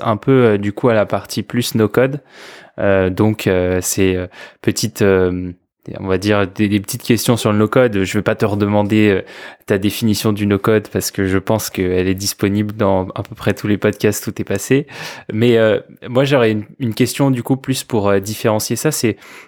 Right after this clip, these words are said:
comment est-ce qu'à ton avis, de, de ce que t'as pu voir et, et peut-être de ce que tu peux imaginer pour le futur du no-code, comment est-ce que tu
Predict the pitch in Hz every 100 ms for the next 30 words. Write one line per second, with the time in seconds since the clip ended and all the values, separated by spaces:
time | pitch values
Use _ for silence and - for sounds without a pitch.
0 | _ - 131 156 147 - 110 120 120 117
1 | 107 131 147 104 90 98 95 - - 95
2 | 101 98 113 123 127 101 87 - - -
3 | - 120 101 110 104 98 - - 98 -
4 | - 101 95 92 95 104 104 101 101 110
5 | 110 107 95 92 - - 104 101 98 131
6 | 135 117 143 131 113 -